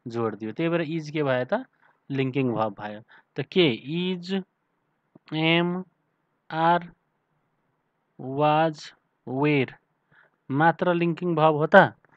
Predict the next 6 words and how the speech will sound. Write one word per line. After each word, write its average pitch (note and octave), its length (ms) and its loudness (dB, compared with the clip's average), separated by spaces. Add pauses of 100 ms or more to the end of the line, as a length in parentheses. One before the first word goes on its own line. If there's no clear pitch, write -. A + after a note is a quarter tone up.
(280)
होइन। A2+ 300 2 (880)
त्यहाँ D#3 260 2
अरू E3+ 220 4
पनि F#3+ 240 4
भर्बहरू D3 420 4
छन्, F#3 260 -2